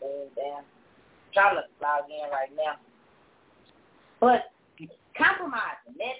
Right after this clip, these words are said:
is a big thing. We have to compromise. If we don't compromise, then we, we gonna have problems. It's gonna be problems. Because this person wanna do this, this person don't want you to do this,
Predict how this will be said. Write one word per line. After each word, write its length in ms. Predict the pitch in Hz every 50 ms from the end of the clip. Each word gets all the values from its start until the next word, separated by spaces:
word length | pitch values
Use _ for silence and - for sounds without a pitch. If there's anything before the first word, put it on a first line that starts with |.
| -
is 140 | 226 233 226 - 190
a 160 | - - -
big 320 | - 226 247 277 240 - -
thing. 380 | 247 269 277 262 233 214 - -
We 160 | 190 202 196 226
have 320 | 226 240 254 254 254 254 - -
to 60 | 240 226
compromise. 640 | - 254 247 254 247 226 220 208 185 165 160 196 156
If 80 | - -
we 80 | 233
don't 220 | 247 254 240 233 233
compromise, 720 | 247 269 285 285 262 233 220 208 202 202 196 190 190 196 - _ - 208
then 320 | 208 208 208 208 202 202 _ _ - - _ _ - - - _ _ _ _ _
we, 160 | - - 220 185 -
we 100 | 233 233
gonna 220 | 214 220 233 233
have 100 | 214 208
problems. 400 | - 302 381 427 403 - - - _ _ _ _ _ _ _
It's 120 | - 208 208 -
gonna 160 | 233 233 233
be 100 | 247 240
problems. 400 | - 294 349 - 359 302 - - - _ _ _ _ _ - _ _ _ _ -
Because 640 | 359 381 - - 320 330 330 294 269 247 233 240 - _ _ _ _ _ _ _ _ _ _ _ _ _ _ _ -
this 160 | 160 202 202
person 260 | 202 220 214 214 220
wanna 220 | 214 214 214 220 220
do 160 | 214 220 220
this, 160 | 214 220 220
this 160 | 185 185 - -
person 240 | 196 196 202 202 202
don't 160 | 208 208 202
want 160 | 208 208 208 -
you 80 | 208 208
to 60 | -
do 160 | 214 214 214 214
this, 160 | 214 214